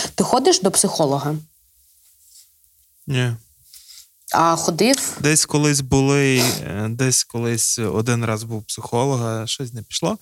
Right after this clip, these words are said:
Speaker 2: Е, був на декількох, е, групових терапіях. Вже в часі війни.
Speaker 1: А, вже в часі війни. Ну, от було би прикольно, це класно, що ти, що ти йдеш туди, та? Це класно, що ти, це круто.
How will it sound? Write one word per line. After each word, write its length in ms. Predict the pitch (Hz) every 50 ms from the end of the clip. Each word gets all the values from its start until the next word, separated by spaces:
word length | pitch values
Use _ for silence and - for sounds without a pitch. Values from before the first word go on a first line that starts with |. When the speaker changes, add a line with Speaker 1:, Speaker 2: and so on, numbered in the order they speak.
| - - - - - - - - -
Speaker 2:
Е, 380 | 95 104 104 107 104 107 104
був 340 | 104 107 113 123 120 117 - -
на 120 | 113 107
декількох, 760 | 101 113 104 - 107 107 - - 117 110 110 - - - 90 -
е, 140 | 107 104 104
групових 520 | 101 113 107 - - 117 - - - -
терапіях. 580 | - - - - - - - - - - - -
Вже 140 | - 127 127
в 60 | 113
часі 300 | - - 123 - - 110
війни. 220 | - - - 131 - 110 _ _ _ _ _ _ _ - - -
Speaker 1:
А, 160 | 190 185 170
вже 140 | 160 160 175
в 40 |
часі 340 | 170 - 190 175 - - 175
війни. 260 | 160 156 147 147 151 156 151 - - - - - - - - _ _ - -
Ну, 160 | 226 247 277 294 294 294 285 285 277 269 269 262 247 202
от 240 | - - 196 190 180 -
було 200 | - 247 269 285
би 100 | 254 240
прикольно, 640 | 208 226 220 214 - 233 262 269 254 226 208 170 - - - - - - 170
це 120 | - 240
класно, 340 | - - 240 202 - - 160
що 140 | - - 156
ти, 220 | 156 165 156 151 - - _ - - -
що 160 | - - 214
ти 300 | - - 233 220 202 - -
йдеш 440 | - 180 160 208 196 170 156 156 -
туди, 220 | - 151 139 143
та? 320 | 139 - 160 185 247 254 233
Це 160 | 226 - -
класно, 280 | - 208 220 208 - 180
що 140 | - 156
ти, 640 | 151 - 160 156 156 151 151 151 147 151 151 143 - - - - - - - - -
це 100 | - - - -
круто. 260 | - 214 - - -